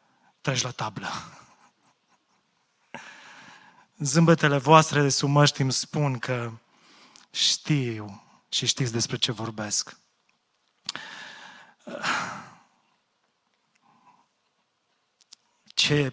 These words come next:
ce emoții erau și ce fiori și ce trăiri, mai ales atunci când știai că, că vei primi notă. Vedeți voi, în viața de credință,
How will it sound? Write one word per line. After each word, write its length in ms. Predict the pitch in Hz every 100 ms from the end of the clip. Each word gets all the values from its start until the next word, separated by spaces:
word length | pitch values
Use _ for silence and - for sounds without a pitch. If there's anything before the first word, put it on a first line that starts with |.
| -
ce 200 | - 170
emoții 460 | 147 156 147 - 123
erau 320 | 120 120 117
și 300 | - 123 120
ce 160 | -
fiori 520 | 127 - 131 139 127 113
și 220 | - 123
ce 160 | -
trăiri, 560 | 143 131 127 139 117 - - - - - - -
mai 120 | 147
ales 180 | 151 -
atunci 300 | - 156 -
când 180 | 143 131
știai 540 | - 143 151 147 127 - - - -
că, 280 | - 131 - -
că 120 | -
vei 140 | 135 131
primi 280 | 131 127
notă. 420 | 123 123 - 104 - _ _ - - _ _ _ _ - -
Vedeți 340 | 151 202 190
voi, 320 | 180 185 165 - - - - - - - - - _ _ _ - - - - - -
în 80 | 160
viața 320 | 156 240 - 196
de 100 | 170
credință, 960 | 156 139 180 165 143 147 135 127